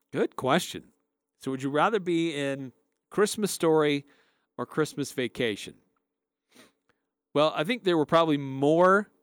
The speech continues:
famous actors in Christmas Vacation, if that's one of your criteria, being a famous actor, uh, in those movies. Uh, but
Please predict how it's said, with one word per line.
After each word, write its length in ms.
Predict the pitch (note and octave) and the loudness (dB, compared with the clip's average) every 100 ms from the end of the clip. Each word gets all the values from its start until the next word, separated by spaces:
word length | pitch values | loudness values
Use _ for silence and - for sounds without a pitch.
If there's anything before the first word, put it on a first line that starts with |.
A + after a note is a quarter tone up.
| _ _ | _ _
famous 480 | - F3 F#3 E3 C#3+ | -4 0 2 0 -2
actors 560 | D#3+ C3+ - C3+ B2 - | 0 -2 -2 -2 -4 -6
in 460 | C3 A#2+ A2+ G#2+ F#2+ _ _ _ _ _ | -6 -4 -6 -10 -14 _ _ _ _ _
Christmas 440 | - D3 - C3 - | -2 -2 -2 -6 -2
Vacation, 840 | G#2+ - F3+ F#3 - G2 E2+ A#2+ _ _ _ _ _ _ | -4 0 4 4 4 -6 -12 -18 _ _ _ _ _ _
if 120 | - - | -10 -4
that's 240 | B2+ A#2+ | -2 -2
one 100 | C#3+ | -2
of 40 | B2 | -2
your 80 | |
criteria, 720 | A2+ B2+ G2+ - C#3+ F#2+ D2+ - _ _ _ _ _ | -2 -4 -4 -2 -2 -2 -8 -16 _ _ _ _ _
being 160 | A#2 A2 | -10 -8
a 100 | G2 | -8
famous 640 | - - D3 D3+ A#2 - - | -6 0 0 2 -2 -6 -10
actor, 560 | B2+ G2+ - F2+ F2 A2 _ _ _ _ _ _ _ _ _ _ _ | -6 -6 -8 -12 -10 -12 _ _ _ _ _ _ _ _ _ _ _
uh, 180 | A#2 A2+ - | -6 -4 -4
in 140 | B2 | -6
those 220 | A#2+ G#2+ G2 | -4 -6 -6
movies. 520 | G#2+ F#2 F#2+ A#2 - _ _ - | -8 -6 -8 -10 -14 _ _ -8
Uh, 240 | B2+ B2+ A#2 - | -4 -2 -4 -2
but 220 | C#3+ C3 | 0 0